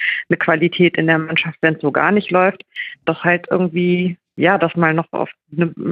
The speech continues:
auf eine bestimmte Art und Weise korrigiert wird von draußen, aber so richtig viel hat sich da irgendwie nicht verändert. Wobei, wie gesagt, also ich fand nicht, dass die jetzt ein grundsätzlich schlechtes Spiel gemacht haben, aber es hat halt einfach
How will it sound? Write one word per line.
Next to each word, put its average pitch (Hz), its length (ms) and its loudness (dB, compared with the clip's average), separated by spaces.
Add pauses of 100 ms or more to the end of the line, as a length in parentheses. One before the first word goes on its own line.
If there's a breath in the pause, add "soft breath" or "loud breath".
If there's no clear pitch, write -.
(140)
auf 165 140 -2
eine 180 160 2
bestimmte 175 380 2
Art 160 160 0
und 170 100 -2
Weise 175 220 0
korrigiert 180 520 0
wird 180 140 -2
von 170 180 2
draußen, 170 480 2
aber 160 260 2
so 156 80 -4
richtig 185 340 -6
viel 233 420 2 (540 loud breath)
hat - 180 -2
sich 214 160 -2
da 190 180 2
irgendwie 208 300 2
nicht 208 260 4
verändert. 196 460 2
Wobei, 190 300 2
wie 185 80 -4
gesagt, 180 340 -2
also 170 120 -4
ich - 120 -10
fand 160 160 -6
nicht, - 180 0
dass 175 140 0
die 180 80 0
jetzt - 180 -4
ein 185 80 -4
grundsätzlich 180 560 -4
schlechtes 175 360 -4
Spiel 254 300 4
gemacht 170 360 2
haben, 175 280 2
aber 170 220 0
es - 100 -6
hat - 180 -4
halt 196 180 0
einfach 185 300 -2